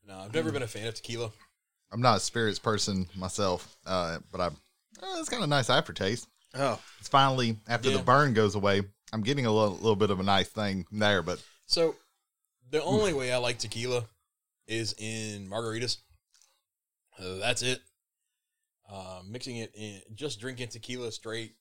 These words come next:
Speaker 1: I have never, ever, ever, ever, ever been a fan of that. Uh, you know,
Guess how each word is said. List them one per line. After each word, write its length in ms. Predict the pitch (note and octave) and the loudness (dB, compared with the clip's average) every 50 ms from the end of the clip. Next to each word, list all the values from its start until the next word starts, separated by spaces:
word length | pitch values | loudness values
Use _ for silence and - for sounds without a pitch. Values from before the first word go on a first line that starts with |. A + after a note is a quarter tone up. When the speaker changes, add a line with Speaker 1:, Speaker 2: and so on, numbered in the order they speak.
| _ _ _ _ _ _ _ | _ _ _ _ _ _ _
Speaker 1:
I 100 | - A2+ | -10 -8
have 160 | A2+ A2+ G2+ G2+ | -8 -8 -8 -10
never, 720 | G#2 G#2 G#2+ A2 A2+ A#2 A#2+ G#2 G2+ A#2+ A#2+ A2+ G#2+ - - | -12 -12 -10 -8 -8 -8 -8 -8 -8 -8 -8 -8 -10 -10 -8
ever, 380 | G#2+ A2+ A2+ G#2 A#2 A2+ G2+ - | -10 -10 -8 -8 -10 -12 -10 -10
ever, 340 | G#2 G#2+ G#2+ G#2+ A2+ A2 - | -10 -10 -10 -10 -10 -12 -10
ever, 320 | - G#2 G#2+ G#2+ A2 G#2+ - | -10 -10 -10 -10 -10 -10 -10
ever 240 | G2 G#2+ G#2 A2+ A2+ | -12 -10 -10 -10 -8
been 160 | G#2 A2 A2 | -8 -8 -10
a 60 | G#2+ | -10
fan 220 | - - G#2 G#2+ A2 | -8 -8 -8 -8 -8
of 100 | A2+ A2+ | -6 -6
that. 240 | A#2 A2+ A#2 - _ _ _ _ _ _ _ _ _ _ _ _ _ _ _ _ _ _ _ _ _ | -6 -6 -6 -8 _ _ _ _ _ _ _ _ _ _ _ _ _ _ _ _ _ _ _ _ _
Uh, 300 | F#2+ F#2+ F#2+ F#2 F2+ F2 E2 E2 G2 | -20 -16 -14 -14 -14 -14 -16 -18 _
you 120 | G2+ G2 | -20 -20
know, 160 | F2+ F2 E2+ | -18 -18 -18